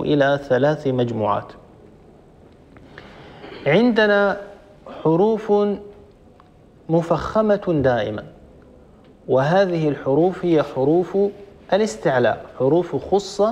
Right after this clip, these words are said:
ضغط قض، الخاء والصاد والضاد والغين والطاء والقاف والظاء.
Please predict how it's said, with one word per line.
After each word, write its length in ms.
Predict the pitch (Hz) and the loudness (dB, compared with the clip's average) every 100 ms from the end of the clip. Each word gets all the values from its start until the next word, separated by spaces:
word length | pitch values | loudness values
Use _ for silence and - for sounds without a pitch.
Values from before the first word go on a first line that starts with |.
| 262 - 143 | -2 -12 -4
ضغط 420 | 139 185 190 - | 2 2 2 -4
قض، 480 | 214 208 190 131 104 - - - - - - | -6 -2 0 0 -4 -14 -20 -20 -20 -18 -2
الخاء 680 | 135 127 160 147 - - - - - - _ _ | 0 0 2 2 0 -6 -14 -20 -20 -20 _ _
والصاد 680 | 110 123 - 147 131 110 - - - - | -4 -4 0 2 2 0 -6 -14 -20 -14
والضاد 760 | 147 123 120 117 143 123 107 - - | -4 -2 -2 0 0 0 -4 -10 -8
والغين 640 | - 123 123 135 151 127 | -2 0 0 0 0 -2
والطاء 760 | 107 113 147 120 - 156 160 160 | -6 -8 -6 -6 -4 -2 0 0
والقاف 600 | 151 123 120 135 143 - | 0 0 0 -2 -2 -2
والظاء. 460 | 117 110 107 104 | -2 -2 -2 -6